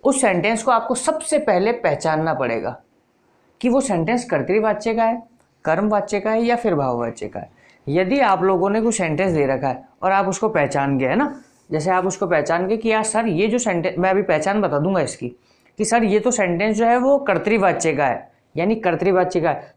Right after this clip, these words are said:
तो आप उसको चेंज कर दोगे कर्मवाच्य में। और अगर दे रखा है सेंटेंस, जो आपके सामने दे रखा है वो सेंटेंस यदि कर्मवाच्य का है, तो आप उसको चेंज कर दोगे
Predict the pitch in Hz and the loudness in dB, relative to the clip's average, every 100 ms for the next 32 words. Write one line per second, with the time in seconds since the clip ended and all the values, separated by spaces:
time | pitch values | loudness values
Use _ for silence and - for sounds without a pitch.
0 | - 170 196 214 240 240 254 208 220 214 | -2 2 4 4 2 0 0 2 0 0
1 | 185 143 143 151 254 - - _ _ _ | 0 0 0 0 -2 -4 -20 _ _ _
2 | _ _ _ _ _ _ _ _ _ _ | _ _ _ _ _ _ _ _ _ _
3 | 156 151 _ _ _ _ _ - 170 185 | _ _ _ _ _ _ _ -6 -2 -2
4 | 202 202 208 196 240 _ _ - - - | -2 -2 -4 -6 -8 _ _ -20 -6 0
5 | 262 262 202 190 254 208 190 202 220 240 | 0 2 2 4 2 4 2 2 0 0
6 | 226 175 170 214 226 240 214 226 226 220 | 0 0 2 2 2 2 2 0 0 0
7 | 226 185 180 190 180 - - - 277 226 | 2 2 2 2 0 -2 -12 -4 -2 0
8 | 175 175 247 254 247 302 - 185 233 233 | 0 0 0 2 0 0 2 4 4 4
9 | 233 233 233 208 127 - - - - - | 2 2 0 2 0 -4 -14 -20 -14 0
10 | 269 269 254 240 262 247 226 220 202 160 | 4 4 4 0 0 2 2 2 0 0
11 | 160 170 | 0 0